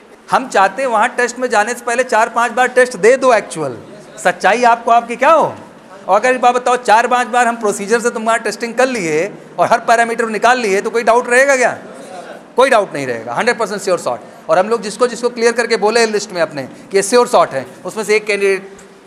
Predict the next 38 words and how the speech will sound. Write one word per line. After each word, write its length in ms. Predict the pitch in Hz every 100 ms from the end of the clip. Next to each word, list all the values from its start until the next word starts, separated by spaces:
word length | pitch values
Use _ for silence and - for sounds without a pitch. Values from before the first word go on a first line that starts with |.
| - -
गड़बड़ 280 | 151 165 160
नहीं 140 | 143
हुआ 220 | 135 120
आज 160 | 110 -
तक, 160 | 117 127
ठीक 100 | 196
है 60 |
बच्चा। 240 | 262 - 104 - - - - -
but 120 | 147
ये 120 | 175 185
है 80 |
कि 100 | 233
उसके 240 | 262 - 202
लिए 120 | 202
आपको 260 | 190 196 196
हर 180 | 180 190
step 280 | - 196
पे 80 | 196
क्या 120 | 214
करना 220 | 254 285 214
होगा 200 | 180 131
भैया, 280 | 123 113 - - - -
बढ़िया 240 | 135 143 120
करना 280 | 120 107 104
होगा, 260 | 98 - - - 131
ठीक 100 | 139
है 60 |
बच्चा। 320 | 269 339 311 - - - - - - - -
आ, 300 | 123 120 117 - - - -
शुभम 200 | 143 160
सर, 240 | 170 214 254 - - - - - - - -
हाँ 100 | 156
बच्चा 200 | 165 165
आपके 160 | 151 156
प्रश्न 300 | 165 156 151
ले 120 | 143
रहा 100 | 123
हूँ। 140 | 110